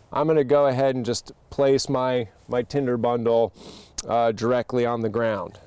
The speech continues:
But if you have access to a piece of dry bark, uh, it might be good sense to do that. This is from a cedar tree, and once again, really good tinder source. I can just take and I can shred this up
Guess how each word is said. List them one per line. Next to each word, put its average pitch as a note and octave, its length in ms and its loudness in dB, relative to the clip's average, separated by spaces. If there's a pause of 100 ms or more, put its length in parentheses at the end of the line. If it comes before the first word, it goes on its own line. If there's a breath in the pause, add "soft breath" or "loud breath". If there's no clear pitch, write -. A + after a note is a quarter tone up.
(140)
But B2 140 2
if B2+ 100 -2
you C#3+ 60 2
have C#3+ 140 4
access D3 420 0
to D3 140 2
a C3+ 40 0
piece C#3+ 240 -2
of B2+ 80 -4
dry C3 220 2
bark, C3 500 0 (520 soft breath)
uh, A2+ 320 0
it G#2+ 40 -6
might B2 240 -2
be B2 120 -2
good A2+ 260 0
sense A#2+ 380 -2
to A#2 100 -2
do A2+ 220 0
that. G2 280 -2 (260)
This B2+ 180 -4
is C3+ 80 -2
from C3 240 -2
a A#2 40 0
cedar C#3 320 0
tree, G#2+ 440 0 (500 loud breath)
and A#2 160 0
once B2+ 200 -2
again, B2 240 -2
really C3+ 280 2
good C3 440 0 (300)
tinder B2 300 -2
source. G2 440 -2
I A2 120 0
can A#2+ 160 -4
just A#2+ 280 0
take C3+ 280 0
and B2 100 -4
I A2 80 -2
can G#2+ 160 -10
shred C3 460 -2
this B2+ 220 0
up C3+ 280 2